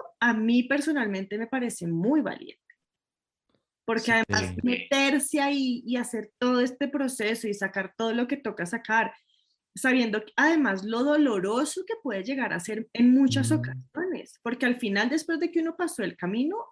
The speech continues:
Speaker 1: estoy perfecto y todo, pero el proceso puede llegar a ser
Speaker 2: Sí.
Speaker 1: supremamente doloroso.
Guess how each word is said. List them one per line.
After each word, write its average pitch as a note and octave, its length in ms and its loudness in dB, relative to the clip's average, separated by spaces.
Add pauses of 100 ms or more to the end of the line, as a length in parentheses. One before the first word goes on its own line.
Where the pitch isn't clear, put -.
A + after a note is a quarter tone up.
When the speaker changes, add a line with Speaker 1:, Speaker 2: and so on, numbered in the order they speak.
Speaker 1:
estoy A#3 320 -4
perfecto B3 500 -4
y A#3+ 60 -8
todo, D4+ 280 -2
pero G3+ 200 2
el G3 120 -2
proceso G3 1000 -4 (580)
puede C4 160 2
llegar C#4+ 280 4
a G3 80 0
ser B3+ 340 -4
Speaker 2:
Sí. F#2+ 360 -8
Speaker 1:
supremamente D4 1120 2
doloroso. E3 640 -4